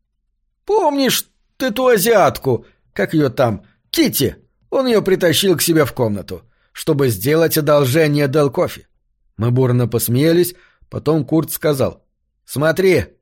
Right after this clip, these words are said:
отсюда видна церковь». Он открыл окно на веранду и вышел во внутренний двор. «Эй, Сэм!» — позвал он. «Зажигай фитиль! Да не забудь отойти назад подальше!»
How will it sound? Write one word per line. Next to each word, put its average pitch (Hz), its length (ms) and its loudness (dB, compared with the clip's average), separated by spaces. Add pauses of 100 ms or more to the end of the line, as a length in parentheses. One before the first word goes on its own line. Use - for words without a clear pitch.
(320)
отсюда 208 560 0
видна 185 380 2
церковь». 147 560 -2 (460)
Он 123 180 -2
открыл 127 360 0
окно 139 280 0
на 123 80 0
веранду 160 500 0 (280)
и 107 100 -2
вышел 165 380 0
во 147 140 2
внутренний 143 540 -2
двор. 123 320 -2 (400)
«Эй, 190 340 2
Сэм!» — 214 640 0 (200)
позвал 127 400 0
он. 113 180 -2 (420)
«Зажигай 185 800 0
фитиль! 196 640 -2 (240)
Да 160 220 0
не 208 160 2
забудь 226 440 0
отойти 220 540 0
назад 214 480 0
подальше!» 143 640 0